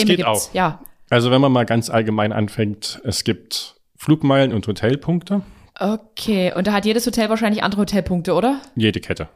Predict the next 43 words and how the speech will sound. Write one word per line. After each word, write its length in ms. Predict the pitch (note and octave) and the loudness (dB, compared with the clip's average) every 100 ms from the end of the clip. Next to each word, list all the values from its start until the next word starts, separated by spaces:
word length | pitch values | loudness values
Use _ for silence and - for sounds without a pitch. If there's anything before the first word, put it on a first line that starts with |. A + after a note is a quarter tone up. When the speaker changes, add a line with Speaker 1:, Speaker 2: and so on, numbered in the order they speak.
| _ - | _ -2
Speaker 1:
Jede 180 | G3+ | -2
Kette. 300 | G3 F3+ E3+ D#3+ | 0 -4 -4 -6
Speaker 2:
Also 140 | F#2 | -4
eine 120 | F#2 G3 | -2 -2
Speaker 1:
Ah, 60 | |
Speaker 2:
Kette 180 | G2+ G#2 | -2 0
Speaker 1:
okay. 100 | G2 | -2
Speaker 2:
ist, 260 | F#2 - F2+ | -2 -10 -14
es 80 | - | -8
gibt 260 | G2 - - | -8 -8 -6
drei, 120 | F2 | -6
gro-, 160 | - - | -6 -6
vier, 220 | A#2 A2+ | 0 2
fünf 180 | G2+ - | 0 -2
große 260 | F#2 D#2+ | -6 -8
Ketten. 200 | - G2+ | -2 -2
Speaker 1:
Sag, 260 | G2+ - E2+ | 0 0 -2
du 80 | F4 | -2
sag 180 | D#4 D#4 | -2 -2
das 120 | E4+ | -4
ruhig 140 | D#4+ B3+ | -2 0
an, 100 | A3 | 0
du 60 | |
Speaker 2:
Das 100 | G#3+ | 2
Speaker 1:
kannst 220 | B3+ D#4+ | 0 0
Speaker 2:
ist 60 | C3+ | 2
Speaker 1:
hier 100 | D#4 | 2
beim 160 | D#3 C3+ | 4 4
Speaker 2:
Hilton, 140 | B2+ | 4
Speaker 1:
Ohrschleim 260 | A#2+ A#2 A2 | 4 2 2
Speaker 2:
Marriott, 840 | A#2 A2+ A2+ A2 G#2+ - - - A#3+ - _ _ | 2 2 0 0 -2 -8 -12 -14 -18 -20 _ _
Speaker 1:
anfangen. 500 | F#2+ F#2 F2 F2 E2+ | -2 0 0 -4 -6
Speaker 2:
ähm, 440 | E2 E2 D#2+ D#2 - | -8 -10 -10 -12 -12
Speaker 1:
Hilton, 120 | A3+ G#3+ | -12 -12
Marriott. 460 | G3+ A3 A3+ A3 - - | -12 -14 -18 -20 -8 0
Speaker 2:
Hyatt 360 | G3 G#2+ - | 2 2 0
gibt's 280 | G2+ - - | -6 -8 -6
noch. 300 | F#2+ F2+ - | -4 -4 -6
Speaker 1:
Mhm. 260 | F3+ F#3+ C#4 - - - - - - | -6 -6 -8 -12 -20 -20 -20 -10 0
Speaker 2:
Accor 180 | A2+ G3+ | 2 4
Speaker 1:
Radisson 200 | A3 A3+ | 4 4
Speaker 2:
ist, 80 | G3+ | 6
Speaker 1:
Blu? 280 | B3 E4 | 6 6